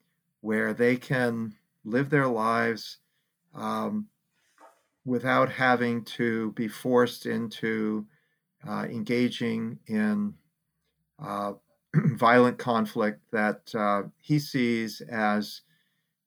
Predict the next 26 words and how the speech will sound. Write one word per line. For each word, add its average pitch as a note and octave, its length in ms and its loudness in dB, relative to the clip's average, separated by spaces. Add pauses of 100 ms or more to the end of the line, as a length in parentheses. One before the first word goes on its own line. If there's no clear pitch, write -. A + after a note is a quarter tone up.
um, G#2 540 -4
not C#3 280 0
only A#2 220 2
for A2 200 -2
moral A#2 400 4
and G#2+ 80 0
religious A#2+ 480 -2
reasons, G#2 340 -6
but A#2+ 180 -6
I B2+ 120 0
think C3 260 -8
even A#2 320 -2
for A2+ 140 -4
pragmatic A2 680 -2
reasons, G#2 500 -6 (100)
as, G#2 480 -2 (580)
uh, G#2+ 260 -2 (300)
going A#2 300 2
to A2 80 0
have G#2+ 320 0
very A2 420 0
ill A#2 160 0
consequences G#2+ 920 -4
for G#2 400 -4
Native G2+ 340 -6
peoples. G#2 520 -10